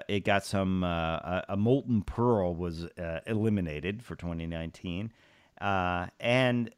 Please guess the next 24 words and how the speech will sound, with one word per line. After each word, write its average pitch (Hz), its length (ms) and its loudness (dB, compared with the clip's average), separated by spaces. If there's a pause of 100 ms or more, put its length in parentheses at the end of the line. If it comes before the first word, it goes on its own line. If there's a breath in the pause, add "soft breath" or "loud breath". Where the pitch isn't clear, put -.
uh, 101 380 0
the 104 400 -2 (300)
N 127 180 4
X 113 400 2
three 117 260 0
hundred 117 360 2
gets 104 280 0
Apple 110 340 2
CarPlay 113 760 2
and 95 220 -2
Amazon 98 640 2
Alexa 98 760 2 (360 soft breath)
functionality 113 840 4
on 92 160 0
all 147 320 6
vehicles. 92 680 -2
Those 90 280 -2
were 87 100 -6
built 82 360 -4
after 80 380 -6
October 78 440 -6
first, 82 360 -8
twenty 80 320 -8
eighteen. 107 600 -4